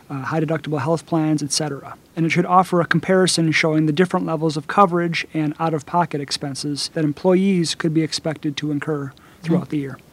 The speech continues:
Speaker 2: Well, as an employer or plan sponsor, you can also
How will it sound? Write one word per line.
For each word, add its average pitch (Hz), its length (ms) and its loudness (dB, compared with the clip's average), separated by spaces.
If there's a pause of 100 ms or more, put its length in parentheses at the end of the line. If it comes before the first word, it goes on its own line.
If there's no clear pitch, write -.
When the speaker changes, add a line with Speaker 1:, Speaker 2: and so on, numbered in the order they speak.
Speaker 2:
Well, 208 140 2
as 220 320 0
an 208 160 4
employer 190 640 0
or 151 60 -2
plan 151 320 -4
sponsor, 160 480 -6
you 151 160 -10
can - 180 -6
also 185 680 0